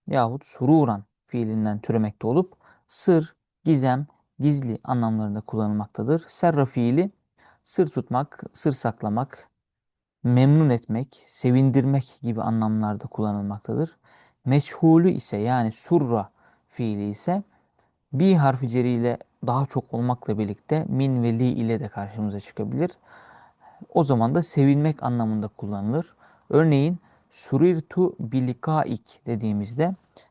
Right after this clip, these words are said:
seninle tanıştığıma memnun oldum, sevindim gibi bir anlam ifade etmektedir. Garnun, gurunun, yüz yıl, asır gibi anlamlarının yanı sıra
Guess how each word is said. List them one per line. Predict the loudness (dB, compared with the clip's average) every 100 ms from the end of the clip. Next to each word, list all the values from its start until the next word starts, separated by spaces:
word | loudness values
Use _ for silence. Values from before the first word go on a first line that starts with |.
| _
seninle | -2 2 2 2 0
tanıştığıma | -2 -4 -4 -2 0 2 2
memnun | 2 2 2 0
oldum, | 0 -2 -6 -10 _ _ _
sevindim | -16 -4 0 2 2 2 0 -2 _ -12
gibi | -8 -4
bir | -4 -2
anlam | -4 -4 -6
ifade | -8 -8 -8
etmektedir. | -12 -14 -14 -18 -20 _ _ _ _ _ _ _ _ _ _ _ _ _ _ _
Garnun, | 2 4 6 4 4
gurunun, | 2 4 4 4 0 -4 -10 _ _ _ _ -8
yüz | -2 2 4 2 2
yıl, | 0 -2 -8 -6
asır | -6 -4 -2 -2 -6 _ _
gibi | -10 -8
anlamlarının | -4 -2 0 0 2 2
yanı | 0 -2
sıra | -4 -4